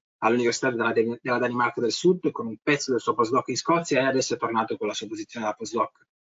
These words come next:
ricercatore di nuovo in Danimarca, eh, che fa un corso con noi, con Physio with Justin, a, eh, questa settimana a Torino,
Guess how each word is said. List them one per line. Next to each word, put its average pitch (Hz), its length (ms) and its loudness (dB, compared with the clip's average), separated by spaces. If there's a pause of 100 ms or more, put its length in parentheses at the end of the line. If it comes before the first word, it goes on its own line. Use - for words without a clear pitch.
(140)
ricercatore - 720 -4 (320)
di 120 180 2
nuovo 120 220 4
in 117 60 4
Danimarca, 165 760 4
eh, 117 500 0
che 135 120 -2
fa - 180 2
un 175 140 2
corso 127 260 -6
con 117 180 -8
noi, 113 280 -6
con 107 100 -18
Physio 117 240 -6
with 110 140 -6
Justin, 123 400 -4
a, 110 100 -4 (240)
eh, 113 140 -10
questa - 180 -12
settimana 110 300 -4
a 107 60 -4
Torino, 135 340 -2